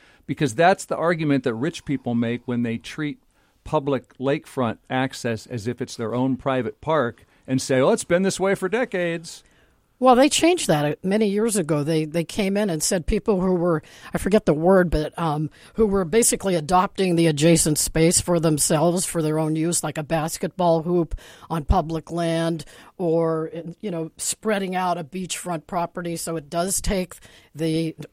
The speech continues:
Speaker 2: narrow or bigger piece of beachfront that's public.
Speaker 1: Mm-hmm.
Speaker 2: They filled in there. They put a lot of pocket parks in these places. You can see them if you go down the lake there.
Speaker 1: Yeah, I'm just saying, if there, I didn't realize it was illegal to be nude around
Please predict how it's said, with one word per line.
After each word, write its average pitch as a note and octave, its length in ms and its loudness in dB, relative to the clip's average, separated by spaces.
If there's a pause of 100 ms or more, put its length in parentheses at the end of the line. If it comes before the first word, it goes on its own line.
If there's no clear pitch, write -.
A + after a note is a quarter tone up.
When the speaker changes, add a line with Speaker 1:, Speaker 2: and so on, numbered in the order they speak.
(180)
Speaker 2:
narrow F3+ 480 2
or D#3+ 160 0
bigger E3 500 -2
piece D#3+ 380 -2
of D3 120 -10
beachfront E3 460 -4
that's - 160 -12
public. F#3 520 -4 (280)
Speaker 1:
Mm-hmm. G#2+ 140 -8
Speaker 2:
They G#3 160 2
filled G#3+ 320 0
in A#3 160 4
there. C3+ 180 -2
They D#3+ 160 -2
put G#3 220 0
a F#3+ 40 0
lot F3+ 200 0
of E3+ 80 -8
pocket G#3+ 360 0
parks D3 360 -8
in C#3+ 80 -6
these C3+ 160 -6
places. C#3+ 480 -8
You E3 60 -8
can D#3+ 140 -8
see F#3+ 220 -4
them E3 140 -4
if C#3 120 -10
you D#3+ 80 -8
go D#3 140 -6
down D3+ 200 -6
the C#3+ 60 -10
lake E3 220 -10
there. - 200 -16 (280)
Speaker 1:
Yeah, D3 320 2
I'm F#3+ 140 4
just - 180 2
saying, F3+ 300 2
if G3+ 280 0
there, D3+ 220 0
I G3+ 120 6
didn't F#3+ 180 2
realize C#3+ 360 2
it C#3 100 -4
was B2+ 120 0
illegal B2+ 460 -2
to B2 100 -8
be A2+ 160 -6
nude A#2+ 360 0
around G2+ 560 -8